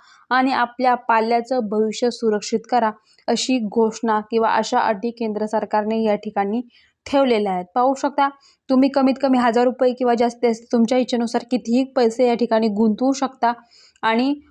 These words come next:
मुलगा अठरा वर्षाचा झाल्यानंतर संपूर्ण रक्कम तुम्हाला काढता येणार आहे. या गोष्टी या ठिकाणी महत्त्वाच्या आहेत. परंतु तुम्हाला मध्येच कशासाठी लागलं तर तुम्ही, अ, तीन वेळा हे पैसे काढू शकता पंचवीस टक्के दराने, असं देखील या ठिकाणी त्यांनी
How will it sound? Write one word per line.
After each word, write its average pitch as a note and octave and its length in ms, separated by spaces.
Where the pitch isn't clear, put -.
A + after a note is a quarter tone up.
मुलगा C4 340
अठरा C4+ 280
वर्षाचा B3 320
झाल्यानंतर A#3 520
संपूर्ण A#3 480
रक्कम A3+ 340
तुम्हाला A3+ 320
काढता A3+ 500
येणार G#3 300
आहे. G3 140
या G#3+ 100
गोष्टी G#3 340
या G#3+ 80
ठिकाणी G#3+ 400
महत्त्वाच्या A3+ 580
आहेत. F3 120
परंतु C4+ 240
तुम्हाला C#4+ 440
मध्येच C4 400
कशासाठी C4+ 500
लागलं C4+ 300
तर A#3+ 140
तुम्ही, B3+ 360
अ, G#3+ 160
तीन C#4 340
वेळा C4+ 240
हे B3+ 140
पैसे B3+ 360
काढू B3 360
शकता C4 320
पंचवीस A#3+ 480
टक्के B3 220
दराने, A#3 400
असं A3+ 180
देखील A3+ 300
या A3+ 100
ठिकाणी A3 300
त्यांनी A3 360